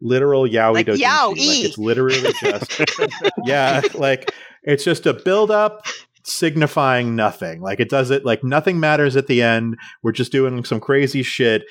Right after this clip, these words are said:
Speaker 1: and you're not gonna get a beginning, no middle, no en-, no point, no whatever, whatever yaoi actually stands for. I'll put it in the show notes. But it's just, like, this idea that this is, like,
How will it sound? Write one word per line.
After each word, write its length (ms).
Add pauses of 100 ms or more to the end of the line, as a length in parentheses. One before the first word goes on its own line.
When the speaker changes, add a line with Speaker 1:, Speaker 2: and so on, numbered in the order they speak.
(220)
Speaker 1:
and 140
you're 80
not 180
gonna 120
get 140
a 40
beginning, 400
no 100
middle, 260
no 160
en-, 120
no 140
point, 360
no 120
whatever, 420
whatever 260
yaoi 360
actually 280
stands 280
for. 100
I'll 80
put 120
it 80
in 60
the 60
show 140
notes. 280
But 200
it's 100
just, 200
like, 180 (280)
this 160
idea 380
that 160
this 180
is, 140
like, 340